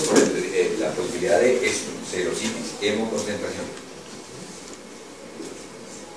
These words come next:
Uno de los parámetros que ustedes deben tener en cuenta para el seguimiento de un paciente que ustedes crean o sospechen que va cursando hacia dengue hemorrágico es el hematocrito. Afortunadamente todavía me llaman mis, mis muchachos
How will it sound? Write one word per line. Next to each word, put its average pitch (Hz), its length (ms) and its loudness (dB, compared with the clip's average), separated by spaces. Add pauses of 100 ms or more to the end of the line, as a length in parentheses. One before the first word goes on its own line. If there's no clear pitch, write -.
(480)
Uno 160 100 10
de 160 80 12
los 160 140 8
parámetros 135 480 6
que - 60 2
ustedes 113 240 4
deben 127 180 6
tener 101 160 4
en 107 80 2
cuenta 123 280 4
para - 180 4
el - 60 0
seguimiento 107 520 -2
de 127 80 6
un 127 60 0
paciente 123 440 4 (760)
que 107 60 -4
ustedes - 520 6
crean 143 380 8
o - 80 -6
sospechen - 460 2 (100)
que - 100 2
va 110 240 4
cursando 120 600 4
hacia - 220 -2
dengue - 280 4
hemorrágico - 520 6 (520)
es - 160 -4
el 123 120 -2
hematocrito. 113 420 -2 (2250)
Afortunadamente 98 540 2
todavía 101 300 6
me - 80 2
llaman 120 320 6
mis, - 100 2
mis - 340 -8
muchachos - 440 0